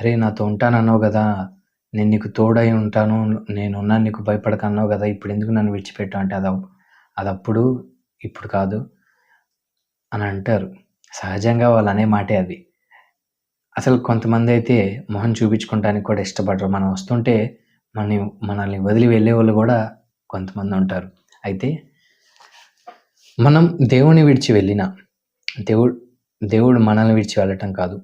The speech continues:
మనమే దేవుడిని విడిచి, "దేవుడు నాకు తోడే లేడులే, అందరూ ఆశీర్వదించబడుతున్నారు, నేను దీవించబడట్లేదు, దేవుడు నాకు తోడే లేడు" అని మనం అనుకుని దేవుడి నుంచి దూరమైనా కానీ దేవుడు మన నుంచి అయితే దూరం కాడండి.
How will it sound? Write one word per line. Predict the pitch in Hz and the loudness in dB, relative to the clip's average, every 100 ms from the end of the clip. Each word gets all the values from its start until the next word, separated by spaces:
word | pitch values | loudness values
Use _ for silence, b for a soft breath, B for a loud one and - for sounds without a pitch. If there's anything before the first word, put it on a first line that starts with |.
| 104 | -6
మనమే | 104 113 131 | -2 2 4
దేవుడిని | 123 113 113 117 | 4 4 2 4
విడిచి, | 107 104 104 - 104 - - | 2 0 -2 -8 -10 -12 -2
"దేవుడు | 107 117 | 2 2
నాకు | 110 - | 0 0
తోడే | 107 107 104 | 0 2 0
లేడులే, | 101 98 98 98 95 | 0 -4 -4 -6 -8
అందరూ | 101 98 101 101 | -8 -6 -2 -2
ఆశీర్వదించబడుతున్నారు, | 98 - 98 98 95 104 98 101 98 95 98 95 | -2 -2 -2 -4 -6 -6 -8 -8 -8 -6 -8 -8
నేను | 101 101 | -8 -6
దీవించబడట్లేదు, | 95 98 95 - 95 95 95 92 90 98 - B B B B B B 104 | -4 -4 -6 -8 -10 -10 -10 -8 -10 -12 -18 B B B B B B 0
దేవుడు | 110 117 | 2 4
నాకు | 110 104 | 2 0
తోడే | 107 104 104 | 0 0 0
లేడు" | 98 98 98 101 - - | -2 -2 -4 -6 -8 -6
అని | 113 120 | 0 2
మనం | 110 107 107 - - | 2 2 0 -2 0
అనుకుని | 120 135 165 127 110 123 | 2 4 4 4 4 0
దేవుడి | 107 110 123 135 | 0 2 4 4
నుంచి | 127 104 | 4 2
దూరమైనా | 113 117 120 110 104 | 4 4 6 4 2
కానీ | 104 98 95 95 | 0 0 0 2
దేవుడు | 101 107 127 | 4 4 6
మన | 127 107 101 | 4 2 -2
నుంచి | 101 104 | -6 -6
అయితే | 107 101 | -4 -4
దూరం | 110 98 98 98 | -4 -4 -6 -8
కాడండి. | 95 92 92 90 | -10 -8 -8 -10